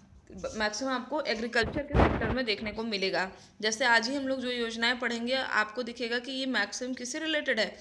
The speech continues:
एग्रीकल्चर से रिलेटेड है, ठीक। तो इससे पता चलता है कि एग्रीकल्चर के जो सिस्टम है उसमें कितनी ज़्यादा सुधार की ज़रूरत है, क्योंकि हर स्टेट जो है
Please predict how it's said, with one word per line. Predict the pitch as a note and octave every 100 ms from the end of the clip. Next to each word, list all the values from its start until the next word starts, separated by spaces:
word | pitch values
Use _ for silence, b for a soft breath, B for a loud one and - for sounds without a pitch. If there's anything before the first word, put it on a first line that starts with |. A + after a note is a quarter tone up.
| B -
एग्रीकल्चर | G#3+ A#3 B3+ A#3 F#3+ G#3+
से | - B3+ F#4+ B B B
रिलेटेड | A3+ A3 F#3+ F#3+
है, | F#3+ F#3 G#3 B B -
ठीक। | D#4+ F#4 - -
तो |
इससे | A#3 A#3+ C#4
पता | B3+ C4
चलता | D4 C#4 C4
है | C4 B3+
कि | C#4
एग्रीकल्चर | B3 A3+ B3 A3+ A3+ C4+
के | C4 C4+
जो | A3
सिस्टम | B3 A3 A3 - C#4
है | C#4+
उसमें | A#3+ B3
कितनी | B3+ A3 B3
ज़्यादा | C4 A#3+ B3+
सुधार | A#3 G#3 G#3+ A#3
की | C4
ज़रूरत | A3 G#3 G#3+ A#3+
है, | B3+
क्योंकि | A#3 A#3 B3
हर | A#3 A#3 A#3+
स्टेट | A#3 A#3 B3+ A3+
जो | C#4
है | C4 B3